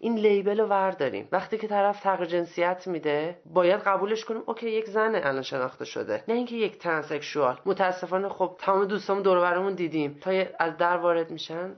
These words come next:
بخوام معرفی کنن فلانی ترنسکشواله، خب نمیگن فلانی دختره. خب اوکی، چرا اسمشو نگیم؟ چرا ما همون اول بخوایم جنسیتش رو ببریم زیر سوال؟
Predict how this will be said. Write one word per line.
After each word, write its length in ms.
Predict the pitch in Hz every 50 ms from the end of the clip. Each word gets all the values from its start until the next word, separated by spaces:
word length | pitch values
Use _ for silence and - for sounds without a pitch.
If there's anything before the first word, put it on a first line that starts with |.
| -
بخوام 220 | 170 160 - 175 170
معرفی 340 | 165 156 151 151 147 160
کنن 340 | 156 - 156 151 165 185 196 190
فلانی 760 | - - 185 180 180 180 180 180 190 190 196 196 190 190 - _
ترنسکشواله، 760 | - 165 156 151 156 - - - - - 147 143 - - - -
خب 60 | 180
نمیگن 360 | 190 202 202 196 185 170 160
فلانی 400 | 151 - 160 156 151 147 147 147
دختره. 440 | 143 147 147 - - - 156 156 - -
خب 140 | - - 185 -
اوکی، 280 | 233 226 - 254 233 208
چرا 160 | - 214 208
اسمشو 420 | - 233 226 - 202 185 - 156 143
نگیم؟ 320 | 131 120 113 120 120 113 -
چرا 200 | - 190 190 196
ما 180 | 196 196 196
همون 260 | 190 170 180 190 190 170
اول 300 | 170 165 165 175 170 175
بخوایم 280 | 185 185 190 185 180 175
جنسیتش 640 | 139 160 165 151 151 - 165 190 196 202 170 -
رو 60 | 151 139
ببریم 280 | 135 135 135 131 131
زیر 180 | 123 135 131 127
سوال؟ 420 | 123 - - 131 120 123 120 123